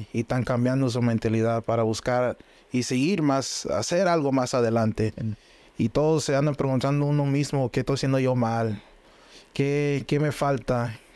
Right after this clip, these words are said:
Speaker 1: ¿Qué,
Speaker 2: Ujú.
Speaker 1: en qué ando pensando mucho? ¿En qué me está...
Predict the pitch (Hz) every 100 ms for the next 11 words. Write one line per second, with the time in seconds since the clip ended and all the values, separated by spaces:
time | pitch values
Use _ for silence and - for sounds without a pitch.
0 | - 139 139 143 147 143 131 110 104 110
1 | - 139 131 151 156 165 156 131 147 151
2 | 147 143 143 131 120 117 127 147 151 -
3 | 147 151 143